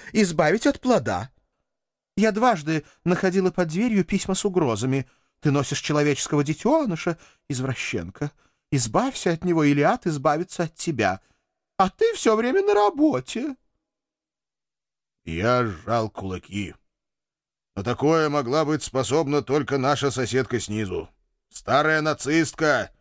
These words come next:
Speaker 2: имеет награды вермахта. Она же основала в Берлине музей порнографии. Сейчас на пенсии и не знает, чем заняться.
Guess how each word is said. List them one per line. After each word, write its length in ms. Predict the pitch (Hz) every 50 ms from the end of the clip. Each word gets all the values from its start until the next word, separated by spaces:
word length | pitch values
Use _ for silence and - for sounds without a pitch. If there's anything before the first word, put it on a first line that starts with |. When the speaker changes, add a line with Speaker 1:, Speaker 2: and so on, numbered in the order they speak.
| _ _ _ _ _
Speaker 2:
имеет 340 | - 95 104 120 131 127 -
награды 440 | 120 127 120 107 123 139 135 131 127
вермахта. 800 | 113 120 131 143 147 143 147 139 - - 135 127 113 98 - - - - _ _ _ _ _ _ _ _
Она 300 | 80 92 101 123 135 123
же 100 | 104 120
основала 460 | 107 - - 110 117 135 143 135 123
в 60 | 101
Берлине 420 | 87 120 120 110 123 143 143 135 123
музей 260 | 120 113 101 131 139
порнографии. 1040 | - - 139 135 139 147 139 113 117 123 127 123 113 - 117 113 113 107 92 - - _ _ _ _ _ _ _ _ _ _ _
Сейчас 320 | - 104 90 117 120 104 -
на 140 | 104 110
пенсии 460 | 98 - 139 160 170 143 - - 107 107
и 60 | 113
не 120 | 123 127
знает, 300 | 110 90 123 131 123 104
чем 200 | - - 117 113
заняться. 600 | 101 117 110 104 98 95 90 - - - 73 -